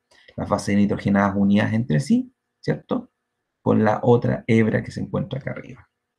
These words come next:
Y ahí también tenemos nuevamente la estructura de un nucleótido, con el grupo fosfato, la pentosa, ¿cierto? Y la base nitrogenada. En este caso, una adenina. Posee dos anillos. Las purinas poseen dos anillos,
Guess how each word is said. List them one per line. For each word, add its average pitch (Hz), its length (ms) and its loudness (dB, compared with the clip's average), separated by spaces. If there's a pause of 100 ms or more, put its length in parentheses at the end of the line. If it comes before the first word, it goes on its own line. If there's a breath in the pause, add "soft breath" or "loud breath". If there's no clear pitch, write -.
(880 loud breath)
Y 120 100 2
ahí 135 120 8
también 123 280 4
tenemos 110 420 0
nuevamente 95 460 -2
la 95 80 -2
estructura - 540 -4
de 98 100 -2
un 107 320 -4 (340)
nucleótido, - 720 -10 (300)
con 98 140 -6
el 92 100 -6
grupo 104 260 -2
fosfato, 123 640 -2 (420 soft breath)
la 113 180 2
pentosa, 127 500 2
¿cierto? - 640 -4 (120)
Y 113 300 -2
la 95 100 -2
base 92 280 -4
nitrogenada. - 720 -8
En 113 100 -10
este 113 240 -8
caso, 113 400 -2
una 101 340 -2
adenina. 95 680 -4 (380)
Posee 107 360 -4
dos 110 260 -2
anillos. 104 640 -2 (960)
Las - 140 -10
purinas 117 560 0
poseen 104 420 -2
dos 101 240 -4
anillos, - 640 -6